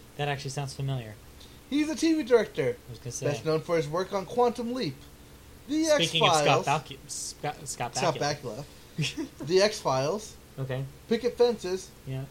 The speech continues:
Speaker 2: Northern Exposure.
Speaker 1: Yep.
Speaker 2: E R.
Speaker 1: Yep.
Speaker 2: And Boston Public.
Speaker 1: So he bu-, he did a bunch of nineties dramas. Got it.
Speaker 2: Yep.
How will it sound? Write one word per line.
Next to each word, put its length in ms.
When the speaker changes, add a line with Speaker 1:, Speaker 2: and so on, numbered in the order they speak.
Speaker 2:
Northern 320
Exposure. 580
Speaker 1:
Yep. 140
Speaker 2:
E 220
R. 340
Speaker 1:
Yep. 120
Speaker 2:
And 120
Boston 320
Public. 400
Speaker 1:
So 140
he 80
bu-, 260
he 160
did 160
a 40
bunch 180
of 80
nineties 260
dramas. 380
Got 160
it. 60
Speaker 2:
Yep. 180